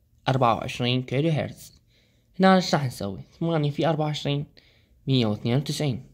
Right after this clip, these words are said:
مية واثنين وتسعين. نقدر نخليها ويا الأربعة وستين بت؟ ما نقدر. زين، إذا، إذا الثلاثة سبيت نجمعها ايش قد راح يصيرن؟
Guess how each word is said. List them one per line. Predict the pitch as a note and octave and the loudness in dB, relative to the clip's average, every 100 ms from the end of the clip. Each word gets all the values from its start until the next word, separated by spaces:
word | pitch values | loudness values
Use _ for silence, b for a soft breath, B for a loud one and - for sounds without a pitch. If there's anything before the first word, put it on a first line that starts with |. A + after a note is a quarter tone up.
| _ _ _ _ _ _ b b b b b B2+ | _ _ _ _ _ _ b b b b b 0
مية | C#3 | 2
واثنين | C#3+ C#3+ D#3+ | 2 0 0
وتسعين. | D3+ C#3+ - E3+ C3+ A#2+ - _ _ _ _ - _ B2 | 0 -4 -4 -2 -2 -6 -14 _ _ _ _ -20 _ -2
نقدر | C3+ D#3+ | 2 2
نخليها | E3 E3 D#3+ E3 | 2 0 2 2
ويا | E3 | 2
الأربعة | - D#3+ D3+ | 0 -2 -2
وستين | D#3 - D#3 | -4 -4 -2
بت؟ | F3+ G3 - - B2+ | -2 -6 -12 -12 -4
ما | A#2+ | -2
نقدر. | G#2+ G2+ - - _ _ b b b b b b b b - | -2 -6 -10 -16 _ _ b b b b b b b b -6
زين، | C3 C3+ A#2+ A2+ - C3 | 0 2 2 -4 -6 -2
إذا، | C#3 | 0
إذا | C#3 C#3+ C#3 | 0 2 2
الثلاثة | C#3+ C#3+ D#3+ D#3+ | 2 2 0 2
سبيت | D3 - C#3 - - - _ _ _ b b b b b | -2 -2 -2 -4 -20 -20 _ _ _ b b b b b
نجمعها | B2 B2+ D3 C#3 | 0 2 2 2
ايش | C#3 | 2
قد | D#3 | 2
راح | D#3 D3 | 0 -4
يصيرن؟ | C#3+ A#2+ B2+ | -4 -4 -4